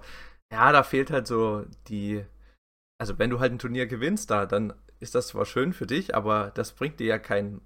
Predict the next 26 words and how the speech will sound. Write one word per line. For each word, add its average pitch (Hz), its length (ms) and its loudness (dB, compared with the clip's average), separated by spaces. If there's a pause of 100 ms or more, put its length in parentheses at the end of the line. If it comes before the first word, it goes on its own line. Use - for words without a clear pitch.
Preisgeld 117 520 0
in 110 80 -2
der 110 160 0
Rangliste, 117 440 -4
sondern 101 320 -4
das 104 140 -4
ist 110 140 -10
halt 113 220 -2
nur 117 300 0
ein - 400 -20
bisschen 117 320 -4
Prestige 117 480 -4
so. 98 300 -8 (420)
Deshalb, 110 440 -6
ah, - 340 0 (480)
da 107 300 0 (120)
ist - 240 -6
mir 123 120 0
lieber, 117 360 2
wenn's 104 220 -2
dann 101 180 -4
um 107 260 -8
wirklich, - 400 -14 (200)
äh, 104 60 -2
Ranking-Money 98 1000 -4
geht. - 340 -16